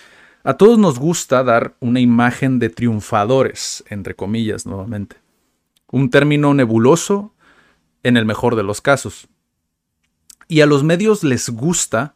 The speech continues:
retratar a quienes destacan como superhéroes.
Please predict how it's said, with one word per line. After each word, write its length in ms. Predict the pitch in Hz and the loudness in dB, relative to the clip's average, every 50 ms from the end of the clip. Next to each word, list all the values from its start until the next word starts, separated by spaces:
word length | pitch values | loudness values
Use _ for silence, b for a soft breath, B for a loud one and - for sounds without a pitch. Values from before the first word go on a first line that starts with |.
| _ _ - | _ _ -10
retratar 640 | - 127 120 113 - 110 110 - - 127 139 - - | -4 -4 -4 -2 -2 -4 -4 0 0 0 0 -2 -4
a 120 | 147 143 - | -8 -8 -8
quienes 360 | - 127 120 110 107 104 104 | -4 -4 -4 -2 -4 -4 -6
destacan 640 | 107 104 - - 123 123 - - 143 147 147 143 _ _ _ _ | -8 -10 -8 -6 -8 -8 -6 -6 -8 -8 -8 -10 _ _ _ _
como 220 | - 113 107 104 - | -8 -6 -6 -6 -6
superhéroes. 800 | - 120 90 - 107 120 135 127 110 - - - - - _ | -10 -10 -6 -4 0 2 2 2 0 -2 -8 -14 -20 -20 _